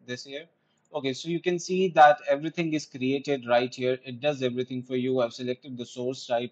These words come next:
as json and the language here as Dart. So I'll just copy the code. I'll go back to my code. I'll create a model class here inside my library.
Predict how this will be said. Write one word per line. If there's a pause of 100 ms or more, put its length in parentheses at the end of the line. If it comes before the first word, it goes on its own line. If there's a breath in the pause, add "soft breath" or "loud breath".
(160)
as
json (380 soft breath)
and
the
language
here
as
Dart. (400)
So
I'll
just
copy
the
code. (300)
I'll
go
back
to
my
code.
I'll
create
a
model
class
here
inside
my
library.